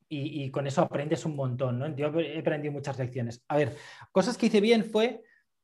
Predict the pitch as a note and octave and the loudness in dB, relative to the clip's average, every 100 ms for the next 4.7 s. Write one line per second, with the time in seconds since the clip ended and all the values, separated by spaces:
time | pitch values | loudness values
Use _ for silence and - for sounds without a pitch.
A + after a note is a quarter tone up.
0 | _ D#3+ D#3+ D#3 D3 D3 C#3 C#3+ - F3 | _ 4 6 6 2 -2 -4 -8 -4 2
1 | E3+ F3+ G3+ G#3 F3+ F#3 E3+ D#3+ D#3 C#3+ | 4 6 4 4 2 4 4 2 -2 -6
2 | C#3+ D#3 B3+ - _ _ - E3 F3 F3+ | -2 -2 -2 -4 _ _ -2 0 2 0
3 | E3 C#3 D#3 D3+ D3+ C3+ B2 B2 - C#3 | -4 -2 -2 0 0 0 -2 -6 -12 -6
4 | C#3 B2+ C3 A#2+ A#2 - F#2+ | -4 -2 -4 -4 -6 -10 -18